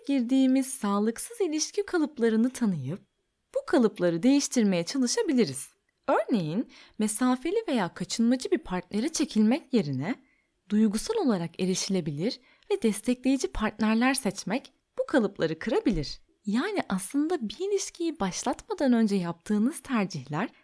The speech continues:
terk edilme şemanızın tetiklenmesinin önüne de geçecektir. Ama diyelim ki böyle bir ilişki içine girdik. Zihin odacıklarımızdan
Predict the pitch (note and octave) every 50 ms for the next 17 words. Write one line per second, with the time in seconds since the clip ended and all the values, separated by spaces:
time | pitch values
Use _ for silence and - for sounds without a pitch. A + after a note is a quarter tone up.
0 | _ _ - - C#4 G4 B4 - A#4+ A4+ F#4 F4 F4 F4+ E4+ E4 - - A#3 A3+
1 | B3 B3+ B3+ B3+ B3+ D#4+ D#4 C#4+ - A3+ - A#3+ A#3+ - B3 A#3 A#3 A#3 A#3+ A#3+
2 | - - - D4+ D#4 D4+ C4 - G#3 G#3+ A3+ A#3+ B3 C#4 C4 F3+ F3 F3+ B3+ -
3 | - - A#3 A3 A3 G3 - F3+ - - - - - - - - _ _ _ _
4 | _ _ _ - D4 F#4+ G#4+ G#4 - - B3 C4 D#4+ A4+ C5 G4+ A#3 F3+ D#3+ -
5 | - - G3+ C4 G#4 C5 - _ - F#4+ F#4 E4 B3 A3+ F3+ G#3 G3+ G3 G3 G3
6 | - - - E3+ E3 - - B3 A#4 C5 - E4+ D4 G3+ E3+ D#3 - - - -
7 | _ _ _ _ _ G3 F#3+ A3 G#3 C4 F#4 G#4+ G#4+ G4+ C4 A3+ - F#3+ - -
8 | F3 D#3+ D3+ D3 D3 D3 C3+ C3 - - G#3+ B3+ D#4 -